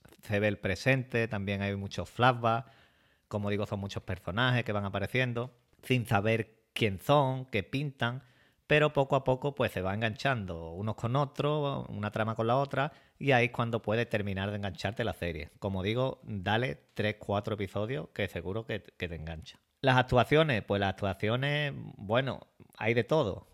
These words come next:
Algunas son regulares, algunas son regular tirando a mal y algunas pues también. Pero como he dicho, si entras al juego de la serie y a la trama, te va a dar igual, porque te va a gustar la serie, te va a enganchar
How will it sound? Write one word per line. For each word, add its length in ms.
Algunas 460
son 280
regulares, 680
algunas 580
son 720
regular 440
tirando 300
a 20
mal 280
y 20
algunas 300
pues 180
también. 460
Pero 200
como 180
he 40
dicho, 360
si 160
entras 240
al 60
juego 180
de 80
la 120
serie 680
y 180
a 80
la 120
trama, 400
te 160
va 100
a 20
dar 320
igual, 440
porque 720
te 80
va 80
a 20
gustar 220
la 80
serie, 400
te 100
va 160
a 40
enganchar 840